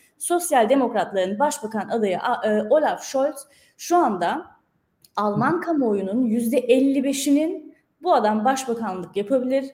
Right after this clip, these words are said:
onda bir devlet adamı imajı var, biz buna güveniyoruz, kendisi en yetkin isim." dediği kişi durumuna geldi. Yani gerçekten üç ay içerisinde böyle, e, anket sonuçlarında tepetaklak bir değişim yaşandı diyebiliriz.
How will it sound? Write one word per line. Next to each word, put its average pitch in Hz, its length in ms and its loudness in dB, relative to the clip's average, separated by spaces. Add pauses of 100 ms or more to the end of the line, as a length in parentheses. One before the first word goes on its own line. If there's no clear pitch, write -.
(140)
onda 254 280 0
bir 208 160 -2
devlet 220 460 0
adamı 247 280 4
imajı 247 380 -2
var, 240 180 2 (320)
biz 277 200 0
buna 269 140 2
güveniyoruz, 233 580 0
kendisi 240 340 -2
en 311 280 4
yetkin 254 540 -2
isim." 226 400 -4 (280)
dediği 269 460 -4 (200)
kişi 220 480 -4
durumuna 196 320 -2
geldi. 190 320 0
Yani 202 300 2
gerçekten 277 640 0
üç 302 160 -4
ay 247 80 4
içerisinde 226 480 -4
böyle, 220 320 0 (260)
e, 190 260 -4
anket 226 400 -2
sonuçlarında 202 800 -4 (260)
tepetaklak 247 800 -2
bir 240 180 -2
değişim 220 320 0
yaşandı 202 400 -4
diyebiliriz. 185 540 -4